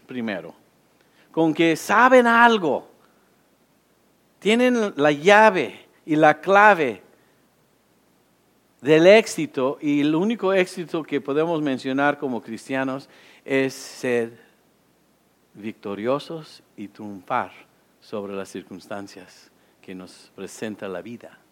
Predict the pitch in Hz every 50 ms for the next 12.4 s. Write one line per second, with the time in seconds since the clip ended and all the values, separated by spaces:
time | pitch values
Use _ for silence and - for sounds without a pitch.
0 | _ _ _ _ _ _ _ _ _ _ _ _ _ _ _ _ _ _ _ _
1 | _ _ _ _ _ _ _ - 113 - - 143 165 165 180 185 180 180 190 190
2 | 185 151 156 143 143 - 185 185 190 190 196 220 240 240 226 214 - 190 175 156
3 | - - _ - 160 147 - - 170 143 135 - 156 139 - - 127 127 117 107
4 | 117 120 147 139 123 - 160 185 196 202 202 214 233 240 208 - - - - -
5 | _ _ _ - 143 135 131 - - - 135 - - - 135 160 156 147 - 147
6 | 123 120 156 156 170 185 202 208 220 254 285 285 262 240 240 226 226 - _ _
7 | _ _ _ _ _ _ _ _ _ _ _ _ _ - 185 196 214 240 254 277
8 | 302 311 311 285 277 - _ _ _ _ _ _ _ _ _ _ _ _ _ _
9 | _ _ _ _ _ _ _ _ 160 143 - - 180 190 214 226 247 254 262 254
10 | 247 220 185 190 190 190 226 247 262 262 240 180 196 202 196 196 190 185 175 -
11 | - - 233 262 269 269 269 254 214 - - 147 147 147 151 139 - - - 160
12 | 175 175 165 160 170 196 226